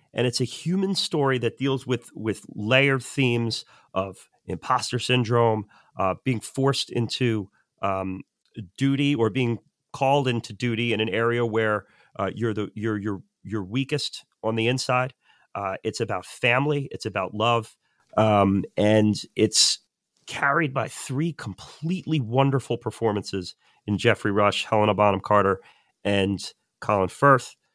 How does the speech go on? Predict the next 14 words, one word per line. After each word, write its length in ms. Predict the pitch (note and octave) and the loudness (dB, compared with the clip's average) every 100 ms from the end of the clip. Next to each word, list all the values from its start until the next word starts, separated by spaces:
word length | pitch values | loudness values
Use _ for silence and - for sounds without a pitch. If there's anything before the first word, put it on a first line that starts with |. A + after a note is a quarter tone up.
| _ _ _ _ | _ _ _ _
Slick 380 | - - C3+ - | -8 0 0 2
directing 400 | B2 A#2+ - A2 | 2 4 2 -4
from 160 | G#2+ | -4
Tom 240 | - A2+ G2 | -2 0 2
Hooper. 480 | A#2+ A#2 A2+ G#2 _ _ _ _ _ _ _ _ _ | 0 2 2 2 _ _ _ _ _ _ _ _ _
Uh, 260 | A2+ G#2+ G#2+ | 0 2 2
and 240 | - A2+ G#2 | 0 -2 0
to 120 | C3 | 0
me, 220 | C#3+ C#3 | 4 4
this 220 | B2+ C3 | 2 0
is 120 | B2+ | 0
a, 140 | B2+ B2 | 2 0
this 380 | G#2+ C3+ - - - | 0 -2 -2 -6 0
is 340 | A#2 G#2 | 0 0